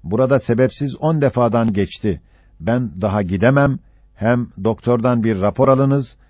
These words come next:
yoksa bu şehre maddi ve manevi zarardır.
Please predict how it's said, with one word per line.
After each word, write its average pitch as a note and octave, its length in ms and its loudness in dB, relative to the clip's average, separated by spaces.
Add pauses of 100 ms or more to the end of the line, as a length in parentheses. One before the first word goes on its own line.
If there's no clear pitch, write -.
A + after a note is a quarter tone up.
(140)
yoksa A#2 520 0
bu B2+ 120 -2
şehre A2 380 0
maddi G2+ 440 0
ve A#2 80 2
manevi G#2+ 520 2
zarardır. F#2 680 -2